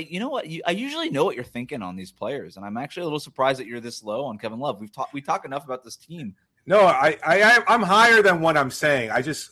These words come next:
Speaker 2: I'm looking at it through, again, this is a, a, a make it or break it in terms of defining what he'll be for the
Speaker 1: Mm-hmm.
Speaker 2: last phase of his career. And
Speaker 1: Sure.
Speaker 2: he might already be there, so
Speaker 1: Yeah.
Speaker 2: that's,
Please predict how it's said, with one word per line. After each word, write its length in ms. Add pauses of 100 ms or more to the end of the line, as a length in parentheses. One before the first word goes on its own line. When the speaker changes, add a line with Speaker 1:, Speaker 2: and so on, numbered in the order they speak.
(100)
Speaker 2:
I'm 180
looking 300
at 120
it 120
through, 220
again, 300
this 180
is 220
a, 160
a, 120 (200)
a 60
make 280
it 80
or 80
break 360
it 180 (580)
in 100
terms 280
of 80
defining 600
what 140
he'll 180
be 200
for 160
the 80
Speaker 1:
Mm-hmm. 80
Speaker 2:
last 280
phase 240
of 80
his 140
career. 500
And 80
Speaker 1:
Sure. 140
Speaker 2:
he 60
might 180
already 260
be 140
there, 200
so 340
Speaker 1:
Yeah. 80
Speaker 2:
that's, 180